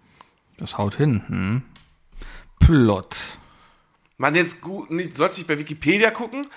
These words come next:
Speaker 2: sondern du sollst einfach, gib einfach The Rescuers und dann, äh, äh,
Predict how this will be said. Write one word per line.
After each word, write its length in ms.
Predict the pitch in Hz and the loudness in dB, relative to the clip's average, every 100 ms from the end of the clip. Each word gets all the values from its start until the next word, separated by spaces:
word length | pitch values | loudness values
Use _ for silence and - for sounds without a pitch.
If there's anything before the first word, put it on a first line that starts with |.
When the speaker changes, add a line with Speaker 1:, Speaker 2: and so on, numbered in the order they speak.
| - - | -20 -18
Speaker 2:
sondern 240 | - 160 165 | -2 0 2
du 60 | |
sollst 240 | 151 180 - | 2 2 2
einfach, 320 | 147 170 165 - | 0 0 -2 -6
gib 160 | 151 165 | -6 0
einfach 260 | 185 180 151 | 0 0 -2
The 80 | 135 | 2
Rescuers 600 | 151 190 - 214 208 208 | 2 2 -2 0 0 -2
und 180 | 170 | -4
dann, 260 | 170 175 175 | 0 0 -2
äh, 440 | - 165 165 170 165 - _ - _ - | -4 0 2 0 -2 -10 _ -20 _ -2
äh, 320 | 147 147 147 | 2 2 0